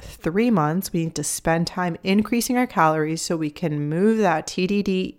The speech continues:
T D E E, total daily energy expenditure, up to, let's say, eighteen hundred. I literally just had a client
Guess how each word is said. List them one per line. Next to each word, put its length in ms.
T 240
D 100
E 440
E, 400
total 280
daily 280
energy 360
expenditure, 800
up 420
to, 220
let's 260
say, 280
eighteen 400
hundred. 360
I 100
literally 500
just 300
had 160
a 60
client 600